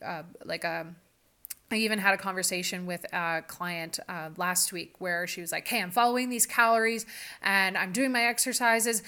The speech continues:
but I'm just not losing weight as fast as I want to." And I was like, "Okay." So you've, you're sticking within your calorie range. You're feeling really good about it. You're not restricting anything. You're having your treats and enjoying them.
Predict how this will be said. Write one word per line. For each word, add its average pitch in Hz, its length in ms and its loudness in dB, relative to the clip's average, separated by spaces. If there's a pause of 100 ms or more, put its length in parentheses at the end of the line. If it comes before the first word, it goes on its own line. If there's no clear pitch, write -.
(240)
but 214 160 6
I'm 208 140 2
just 285 200 8
not 277 180 2
losing 240 280 0
weight 220 140 2
as 190 100 2
fast 214 320 2
as 214 120 0
I 175 80 2
want 180 280 -6
to." - 140 -4 (560)
And 185 100 -10
I 180 40 -4
was 180 100 -4
like, 175 200 -2
"Okay." 196 360 -2 (640)
So 202 480 4 (400)
you've, 214 240 -4 (300)
you're 185 320 -6 (140)
sticking - 400 -2
within 226 240 -6
your 254 100 -6
calorie 190 340 -2
range. 185 260 -8
You're 175 80 -6
feeling 180 320 -8
really 233 180 -4
good 196 180 -2
about 180 280 2
it. 220 100 -6
You're 185 100 -12
not 170 180 -4
restricting 240 520 -4
anything. 226 420 -8
You're 170 100 -8
having 175 260 -6
your 233 100 -6
treats 233 300 -6
and 240 100 -8
enjoying 226 420 0
them. 226 280 -2